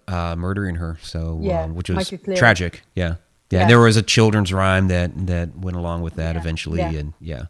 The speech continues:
Speaker 1: so.
Speaker 2: So I, but I don't know. I mean, I haven't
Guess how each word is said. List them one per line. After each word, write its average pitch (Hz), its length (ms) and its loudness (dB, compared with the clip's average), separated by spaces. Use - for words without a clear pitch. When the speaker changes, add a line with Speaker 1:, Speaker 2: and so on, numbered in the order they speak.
Speaker 1:
so. 50 400 -8
Speaker 2:
So 262 120 -2
I, 254 140 2
but 285 180 0
I 285 100 2
don't 349 220 -4
know. 285 300 -2
I 226 100 0
mean, 240 420 -6
I 226 220 -2
haven't 233 800 -8